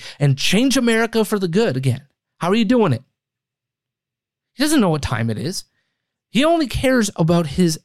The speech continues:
own ass. He doesn't care about you. And how, again, do we know it?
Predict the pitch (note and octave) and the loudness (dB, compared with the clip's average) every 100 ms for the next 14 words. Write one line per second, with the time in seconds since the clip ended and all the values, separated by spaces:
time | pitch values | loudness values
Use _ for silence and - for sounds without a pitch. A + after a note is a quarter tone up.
0 | _ E3+ G3+ G3+ - _ E3 D#3 C3 - | _ 0 2 0 -6 _ -6 -4 -6 -6
1 | - - _ _ _ _ _ B2+ A3 G#3+ | -8 -10 _ _ _ _ _ -2 -2 0
2 | B3+ B3+ A3+ D3 D3 F3+ - - - G#2 | 0 0 -2 0 2 0 -8 -20 -10 -6
3 | - A#2+ D3+ A3 C4 C4+ C4 C4 C4 C4+ | -4 0 -2 0 0 0 0 2 0 0
4 | D#4+ | 0